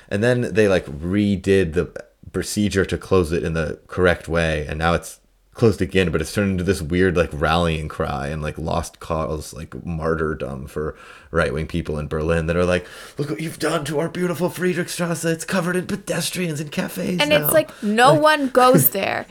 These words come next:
Speaker 2: If you have a car, you live out in, like, the suburbs. Like, you're outside the ring. You do not, even the guy they had on, like, on this debate to complain about discrimination to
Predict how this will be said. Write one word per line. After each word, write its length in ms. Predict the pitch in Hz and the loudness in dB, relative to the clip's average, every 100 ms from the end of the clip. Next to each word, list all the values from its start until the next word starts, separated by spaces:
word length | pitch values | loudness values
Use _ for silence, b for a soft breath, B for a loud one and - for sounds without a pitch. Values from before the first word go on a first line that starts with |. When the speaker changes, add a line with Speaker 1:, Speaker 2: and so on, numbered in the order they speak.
| B | B
Speaker 2:
If 180 | 247 240 | 0 0
you 160 | 240 320 | 0 2
have 180 | 330 311 | 2 2
a 60 | |
car, 400 | 294 - 254 233 | 0 0 4 4
you 240 | 220 240 240 | 2 -2 0
live 240 | 277 269 | 0 0
out 360 | - 226 220 - | 0 0 0 -4
in, 160 | 214 | -4
like, 360 | 202 196 190 - _ _ _ _ _ _ | -2 -2 -4 -10 _ _ _ _ _ _
the 480 | 196 208 208 202 - _ _ _ | 0 4 4 2 -6 _ _ _
suburbs. 800 | - - 240 208 - - 214 - | -4 4 4 4 -2 -4 -6 -2
Like, 200 | 208 214 - | 0 0 0
you're 260 | 214 247 | -2 0
outside 600 | - 247 - - 226 220 | 2 2 2 0 0 0
the 80 | 208 | -2
ring. 260 | 214 202 202 | -2 -2 -4
You 160 | - 208 | -4 -6
do 160 | 220 214 | -4 -2
not, 460 | 202 240 240 214 b b | 0 0 0 -2 b b
even 280 | - 247 254 | -6 -4 -2
the 60 | 247 | -2
guy 220 | 233 233 | -2 -2
they 140 | 214 | -2
had 200 | 226 202 | -2 -2
on, 380 | 196 196 190 180 - _ | 0 0 -2 -6 -12 _
like, 200 | - 180 | -6 -4
on 160 | 185 180 | -2 -4
this 200 | 180 202 | -4 -6
debate 460 | 190 175 180 175 - | -6 -2 0 -2 -4
to 100 | - | -10
complain 520 | - 185 - 180 180 | -6 -8 -6 -6 -6
about 440 | 175 170 - - b b b _ | -4 -2 -2 -4 b b b _
discrimination 880 | 185 - 185 180 170 170 - 214 156 | -4 -2 -2 -4 -4 -6 -6 -8 -8
to 380 | - - 147 156 | -6 -4 -4 -6